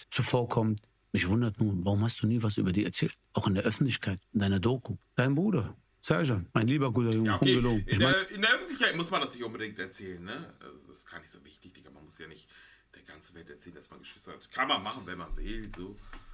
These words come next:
Speaker 2: Aber es kommt auch auf deren Verhältnis an, ne? Die hatten ja auch lange kein Verhältnis zueinander, weil das denen verschwiegen worden ist. Ich glaube, das ist auch eine komische Situation, ne? Irgendwann zu erfahren, dass du Geschwister hast, obwohl du die ganzen Jahre alleine warst, Digga, ne?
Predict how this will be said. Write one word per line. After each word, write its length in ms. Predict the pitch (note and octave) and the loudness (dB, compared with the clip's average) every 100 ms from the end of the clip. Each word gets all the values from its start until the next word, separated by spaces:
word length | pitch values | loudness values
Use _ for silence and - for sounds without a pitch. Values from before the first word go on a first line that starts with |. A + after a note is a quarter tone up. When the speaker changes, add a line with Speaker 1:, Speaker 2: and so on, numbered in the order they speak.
| - - | -10 -4
Speaker 2:
Aber 140 | D#3 | -2
es 80 | E3 | -2
kommt 160 | A#3+ | -6
auch 80 | A#3 | -4
auf 140 | G3+ D3 | -4 -4
deren 240 | D#3 D#3+ | -8 -8
Verhältnis 440 | A#2+ B2 D3 - E2 | -4 -2 -4 -8 -12
an, 180 | E2+ | -14
ne? 120 | F2+ G2+ | -12 -12
Die 160 | F2+ | -8
hatten 120 | A2+ C#3 | -8 -6
ja 120 | G2 | -6
auch 260 | F#2 - | -8 -10
lange 340 | E2+ E2+ G#2 F#2 | -12 -10 -10 -10
kein 240 | F#2 F2+ | -10 -12
Verhältnis 400 | F2 F2+ F#2+ F#2 | -8 -10 -8 -12
zueinander, 460 | - F2+ E2+ E2 D#2 | -14 -12 -10 -10 -10
weil 100 | D2+ | -12
das 180 | E2+ - | -12 -14
denen 200 | F#2 - - _ | -16 -16 -20 _
verschwiegen 480 | F#2 - G#2+ D#3+ D#3 | -18 -16 -12 -12 -10
worden 240 | F2 D#2+ D#2 | -10 -10 -12
ist. 120 | F2+ | -20
Ich 100 | G#2 | -10
glaube, 180 | D3 G#3 | -8 -6
das 80 | E3 | -8
ist 40 | |
auch 80 | D3+ | -8
eine 100 | C3 | -10
komische 420 | C3+ D#3+ D#3+ C3 | -10 -10 -10 -12
Situation, 600 | G#2+ G2 F2+ - C#3+ E2 | -10 -10 -12 -12 -14 -12
ne? 140 | G2 G2+ - - - | -16 -18 -20 -20 -18
Irgendwann 380 | - A#2+ A#2 A2+ | -12 -10 -6 -8
zu 100 | A2 | -6
erfahren, 300 | G#2+ G#2+ A2 | -6 -6 -10
dass 160 | A2 G#2+ | -10 -10
du 80 | F2+ - | -10 -10
Geschwister 720 | G#2 G#2 - G#2 C3 - F#2 | -12 -14 -12 -10 -10 -10 -10
hast, 320 | G#2 A2+ - _ _ - - - _ _ _ | -10 -10 -14 _ _ -20 -20 -20 _ _ _
obwohl 500 | - F2 - G2 G#2+ | -18 -18 -18 -14 -10
du 100 | G#2+ | -10
die 140 | F#2 - | -12 -12
ganzen 380 | G#2 G#2 G2 | -12 -12 -12
Jahre 400 | G2+ G#2+ G#2 G2 | -8 -8 -8 -8
alleine 420 | D2+ F2+ A#2+ F#2 D2 | -8 -6 -8 -8 -12
warst, 280 | D2+ - C#2+ | -14 -14 -20
Digga, 160 | C2+ | -18
ne? 200 | C#2 E2 | -18 -20